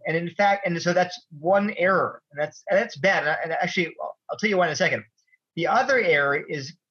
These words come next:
critical race theory denialism, which would say, "You know what? Uh, there's no critical race theory in the evangelical church. No way. You know, uh, people making these accusations are, they're slandering people. It's not true at all.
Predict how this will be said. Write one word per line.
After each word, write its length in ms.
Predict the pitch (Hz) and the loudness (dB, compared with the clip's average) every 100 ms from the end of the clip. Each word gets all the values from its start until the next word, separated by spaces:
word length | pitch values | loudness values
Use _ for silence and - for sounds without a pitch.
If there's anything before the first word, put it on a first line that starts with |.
| _ | _
critical 240 | 202 196 170 | -6 -4 -2
race 240 | 165 156 | -2 -2
theory 180 | 175 151 | -4 -4
denialism, 720 | 143 139 156 156 123 113 110 - - _ _ _ | -4 0 2 2 0 -4 -10 -18 -20 _ _ _
which 160 | 165 170 | -8 -6
would 140 | 170 | -6
say, 440 | - 196 175 170 175 | 0 2 2 0 -2
"You 140 | 214 233 | -2 0
know 160 | 226 | 2
what? 260 | 214 202 196 - _ _ - | 4 4 2 -8 _ _ -4
Uh, 80 | 135 | -2
there's 240 | 147 127 | -4 -2
no 220 | 156 233 | 2 2
critical 320 | - 262 214 | 2 0 2
race 260 | 190 196 196 | 2 2 0
theory 340 | 185 170 175 180 | 0 2 0 -2
in 60 | |
the 120 | 151 151 | 0 0
evangelical 500 | 156 156 147 135 135 | 2 2 2 -2 -6
church. 380 | - 214 214 170 | -2 -2 -2 0
No 260 | 226 254 | 2 4
way. 520 | 208 190 190 190 185 - _ - | 4 4 4 2 -2 -12 _ -6
You 120 | 147 | 0
know, 100 | 143 | 0
uh, 160 | - - - - _ - | 0 -6 -10 -16 _ -4
people 240 | 226 220 | 0 2
making 300 | 185 202 202 | 2 0 0
these 160 | 175 165 | 0 2
accusations 580 | 165 180 160 170 165 139 | 2 0 0 -2 -2 -4
are, 140 | 123 127 - - | -6 -8 -12 -12
they're 100 | 156 | -12
slandering 720 | 123 - 233 269 254 240 233 | -8 -2 2 2 2 0 0
people. 320 | 202 220 214 170 | -2 0 2 0
It's 180 | 165 | 0
not 220 | 202 247 - | 0 0 0
true 180 | 240 208 | 0 4
at 60 | |
all. 380 | 175 170 170 | 4 4 2